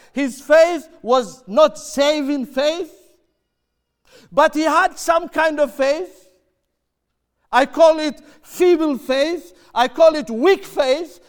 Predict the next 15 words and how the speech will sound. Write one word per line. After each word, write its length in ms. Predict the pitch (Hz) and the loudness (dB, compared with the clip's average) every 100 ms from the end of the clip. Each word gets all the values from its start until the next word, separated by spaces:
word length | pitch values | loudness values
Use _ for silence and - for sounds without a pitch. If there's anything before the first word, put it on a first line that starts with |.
| _ | _
But 280 | 175 269 294 | -2 0 0
he 120 | 294 | 0
had 420 | 302 285 403 381 - _ | -2 2 2 0 -4 _
some 560 | - - 285 302 320 277 - _ | -18 -2 2 2 0 -6 -18 _
kind 340 | - 254 269 254 | -6 -4 -2 -2
of 140 | 233 | -6
faith. 500 | - 190 196 302 _ _ _ _ _ _ _ _ _ _ _ _ _ _ _ _ _ _ _ _ _ _ _ _ _ - | -4 -8 -8 -12 _ _ _ _ _ _ _ _ _ _ _ _ _ _ _ _ _ _ _ _ _ _ _ _ _ -8
If 160 | 294 262 | -6 0
not, 300 | 320 320 320 | 2 2 0
he 120 | 277 | -4
would 180 | 285 226 | -4 -6
never 540 | 254 311 359 339 311 | -2 0 2 4 2
leave 440 | 262 302 311 262 - _ | 0 -4 -4 -6 -16 _
his 280 | - 254 - | -8 -8 -8
child, 520 | - 190 196 269 294 | -2 2 2 0 -6